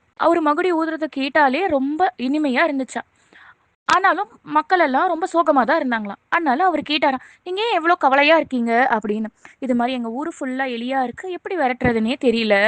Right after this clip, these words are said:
அப்படின்னு. "கவலைப்படாதீங்க, நான் விரட்டுறேன். ஆனா நீங்க என்ன, எனக்கு என்ன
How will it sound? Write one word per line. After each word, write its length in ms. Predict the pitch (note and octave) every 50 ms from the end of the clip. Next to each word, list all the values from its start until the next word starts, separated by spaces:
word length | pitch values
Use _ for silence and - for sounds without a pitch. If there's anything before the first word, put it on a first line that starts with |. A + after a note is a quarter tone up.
| A3+ G#3+ -
அப்படின்னு. 340 | G#3 G3+ F#3 F#3+ G3+ G3 G3 - _ _ _ _ _ _ _ _ _ _ _ -
"கவலைப்படாதீங்க, 600 | E4 F#4 G4+ G#4 - C#4 A#3+ G#3+ F#3+ G3 A3 E4 G4
நான் 240 | G4 D#4+ C#4+ E4+
விரட்டுறேன். 600 | E4+ D#4+ C#4 C4 G#3+ - G#3 G3+ G3+ C4 E4 C#4 G#3 - _ _ _ _ _ _ _ _ _
ஆனா 240 | - - B3 E4 G#4
நீங்க 260 | F#4+ F4+ G4 G4 G4
என்ன, 240 | F#4 D#4+ E4 F4 -
எனக்கு 280 | - C#4 C#4 D#4 - D4+
என்ன 280 | D4 D#4 F4 F#4 F4+